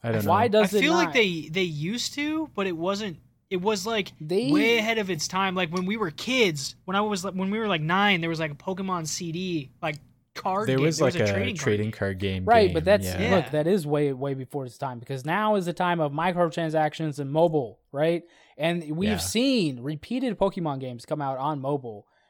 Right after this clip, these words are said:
Speaker 2: that are just, "What the fuck is this?" Like, they got a cooking one out right now. That's, I have no
Speaker 3: What?
Speaker 2: idea. It's, uh, yeah, it's weird.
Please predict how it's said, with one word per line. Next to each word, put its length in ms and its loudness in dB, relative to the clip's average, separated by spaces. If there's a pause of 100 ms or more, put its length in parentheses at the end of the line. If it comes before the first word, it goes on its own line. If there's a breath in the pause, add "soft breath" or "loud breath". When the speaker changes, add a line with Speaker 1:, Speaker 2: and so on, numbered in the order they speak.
(140)
Speaker 2:
that 220 0
are 100 2
just, 280 -8
"What 380 -4
the 80 -2
fuck 340 -2
is 140 -4
this?" 240 -4
Like, 120 -6
they 100 -4
got 100 -2
a 40 -6
cooking 380 -6
one 140 -10
out 140 -12
right 160 -14
now. 260 -14 (420)
That's, 320 -8 (100)
I 140 -2
have 240 -2
no 100 -4
Speaker 3:
What? 80 -2
Speaker 2:
idea. 300 -6
It's, 220 -12
uh, 140 -6
yeah, 440 -2
it's 220 -6
weird. 460 -6